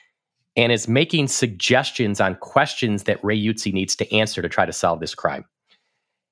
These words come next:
Here's the paragraph. There were numbered paragraphs. Here's a numbered paragraph that kind of caught my eye. Paragraph four said, "Were any of the husbands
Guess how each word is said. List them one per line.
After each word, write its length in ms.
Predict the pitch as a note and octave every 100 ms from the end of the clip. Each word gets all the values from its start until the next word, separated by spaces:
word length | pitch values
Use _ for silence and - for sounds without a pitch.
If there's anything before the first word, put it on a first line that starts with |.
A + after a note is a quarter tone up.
| _
Here's 400 | - A3+ F#4 D4
the 60 | C3+
paragraph. 640 | - B2+ A2+ G2+ F2+ -
There 80 | A#2+
were 80 |
numbered 320 | A#2+ C#3 B2 -
paragraphs. 560 | F#2+ F2+ D#2+ D#2 - _ _ _ _ _
Here's 380 | - G3+ C4 A#3
a 100 | E3+
numbered 400 | C#3 D3 C3 -
paragraph 680 | - A#2 G2+ F2+ E2 - - _ _ _ _ _ -
that 200 | G#2 -
kind 200 | - B2+
of 160 | -
caught 460 | - - A#2+ A#2 - _ _ _ _ _ _ -
my 220 | F#2 E2+
eye. 260 | D#2+ D#2 D2+
Paragraph 580 | - - C#3 A#2 G#2+ E2+
four 600 | - - E2 C#2 B1+ - -
said, 600 | - - D#2+ D2 D2+ - _ _ _ _ _ _ _ _ _ _ _ _ _ _
"Were 240 | G#2+ A#2 -
any 300 | D3 G3 A#3+
of 120 | D3+
the 100 | A2+
husbands 880 | - - F3 C3 G2 E2 D#2+ D#2